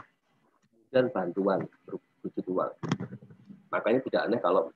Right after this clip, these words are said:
Bapak Ibu sekarang mendengar ya, bansos. Dari awal udah, dari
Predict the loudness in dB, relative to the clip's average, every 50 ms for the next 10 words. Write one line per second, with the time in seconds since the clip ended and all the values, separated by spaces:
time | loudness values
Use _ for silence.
0 | _ -4 -4 -2 0 0 0 0 -2 0 0 0 2 2 2 2 0 0 0 0
1 | 0 0 0 0 -2 -4 -6 _ _ -2 -2 -2 -2 -2 _ _ _ _ _ 0
2 | 0 0 2 4 4 4 4 2 -2 _ _ _ 4 8 8 8 8 8 8 8
3 | 8 8 6 2 -6 -12 -18 _ _ _ _ _ _ _ _ _ _ _ _ _
4 | _ _ 2 6 6 6